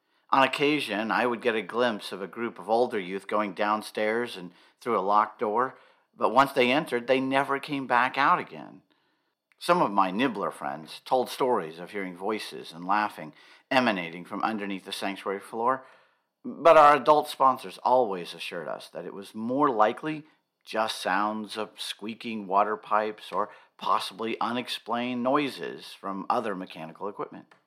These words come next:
And once, when my youth sponsor asked me to retrieve a Bible from the sanctuary pews, I clearly remember hearing whispers coming from beneath the choir loft. I never wanted to admit it back then, and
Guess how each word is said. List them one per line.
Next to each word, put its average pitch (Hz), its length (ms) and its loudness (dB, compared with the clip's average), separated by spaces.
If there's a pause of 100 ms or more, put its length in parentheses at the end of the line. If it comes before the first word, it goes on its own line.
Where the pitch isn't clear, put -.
(560)
And 160 160 2
once, 190 320 8 (180)
when 151 120 -2
my 147 100 6
youth 170 220 -2
sponsor 135 920 4
asked 160 360 2
me 135 280 0
to 127 100 -14
retrieve 123 300 -10
a 107 80 0
Bible 120 420 4
from 123 140 -12
the 104 80 -8
sanctuary 123 600 -4
pews, 147 480 -10 (440)
I 180 120 -6 (100)
clearly 147 460 -4
remember 104 480 -2
hearing 98 340 -6
whispers 85 640 -8
coming 92 300 -6
from 85 200 -14
beneath 80 440 -14
the - 80 -20
choir 80 360 -6
loft. - 480 -12 (1200)
I 127 100 2
never 113 320 6
wanted 104 360 2
to 98 160 -6
admit 92 340 -4
it 87 140 -10
back 92 280 -8
then, 104 320 -2
and 90 200 -12